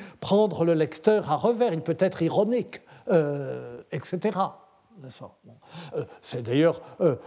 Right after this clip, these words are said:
ce qui fait qu'on peut être, euh, témoigner peu de compassion, euh,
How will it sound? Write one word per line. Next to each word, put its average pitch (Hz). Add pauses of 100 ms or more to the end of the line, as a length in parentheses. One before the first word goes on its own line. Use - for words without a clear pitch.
ce -
qui 147
fait 226
qu'on 170
peut 165
être, 180 (260)
euh, 151 (240)
témoigner 165
peu 180
de 180
compassion, 160
euh, 131